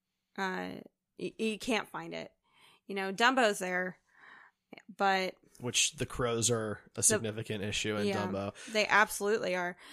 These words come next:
Speaker 2: I don't
Speaker 1: But
Speaker 2: remember anything else off the top of my head from that movie,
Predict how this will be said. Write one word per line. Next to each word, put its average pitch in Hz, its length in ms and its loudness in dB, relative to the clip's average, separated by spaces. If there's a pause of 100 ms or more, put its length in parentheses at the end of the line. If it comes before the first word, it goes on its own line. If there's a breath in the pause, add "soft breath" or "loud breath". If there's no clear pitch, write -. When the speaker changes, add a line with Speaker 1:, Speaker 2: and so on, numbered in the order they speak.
(280 loud breath)
Speaker 2:
I 131 40 -2
don't 131 100 6
Speaker 1:
But - 220 6
Speaker 2:
remember 120 840 4
anything 117 340 -2
else 107 200 2
off 113 160 2
the - 60 -6
top 104 160 -2
of - 40 -2
my 107 120 -2
head 214 240 8
from 151 120 2
that 120 160 2
movie, 107 400 -2